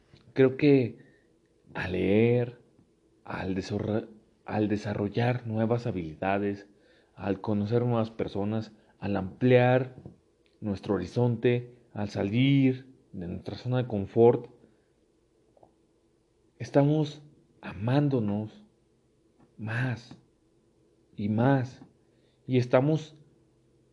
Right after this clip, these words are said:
al mismo tiempo agregándonos un valor que antes no teníamos. Y creo que, sobre todo,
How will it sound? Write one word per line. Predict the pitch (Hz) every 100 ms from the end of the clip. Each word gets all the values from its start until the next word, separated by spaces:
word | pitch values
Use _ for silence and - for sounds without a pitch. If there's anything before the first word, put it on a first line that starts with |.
| -
al | - 110
mismo | 139 147 147 143
tiempo | 104 98 95 123 127 - _ _ _ _
agregándonos | 120 113 113 113 120 135 135 123 - -
un | 139 139
valor | 120 101 104 135 - - _ _ _ _ _ _ _ _ -
que | 143
antes | 120 113 117 110
no | 104
teníamos. | 101 101 104 92 85 - - _ _ _ _ - - _ _ _ _ _ _ _ _ _ _ _ _ _ _ _ _ _ _ _ _ - _ _ _ - - _ _ _ _ _ _ _ _ _ _
Y | 131
creo | - 160 165
que, | 190 165 - - _
sobre | - 117 107 107
todo, | - 143 143 110 95